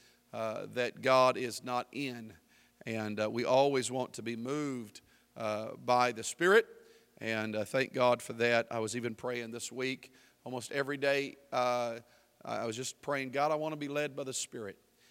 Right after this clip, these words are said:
And hopefully that's your prayer. Hopefully we don't just tune in on live stream or, you know, just something we do just to sing songs. But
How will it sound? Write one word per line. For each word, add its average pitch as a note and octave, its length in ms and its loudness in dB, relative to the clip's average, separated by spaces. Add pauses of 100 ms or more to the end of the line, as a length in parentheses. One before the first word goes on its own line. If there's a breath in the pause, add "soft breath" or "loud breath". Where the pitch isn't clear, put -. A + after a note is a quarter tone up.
(240 soft breath)
And G#2 260 -12
hopefully F3 420 -4
that's C#3+ 260 0
your C3 100 -4
prayer. A2 540 -8 (360 soft breath)
Hopefully F3 320 -6
we D#3 160 0
don't D#3 240 2
just C#3+ 300 -2
tune D3+ 260 -4
in C#3+ 320 -2
on B2+ 200 -6
live C#3 280 2
stream C#3 600 -4
or, A#2 280 -6 (340 loud breath)
you C3 120 -8
know, B2 240 -2
just C3+ 260 -2
something D#3+ 400 -2
we D3 140 -2
do C#3+ 540 -2
just C3 240 -8
to A2+ 140 -10 (260 soft breath)
sing D3 380 -4
songs. C#3+ 640 -2
But A2+ 160 -6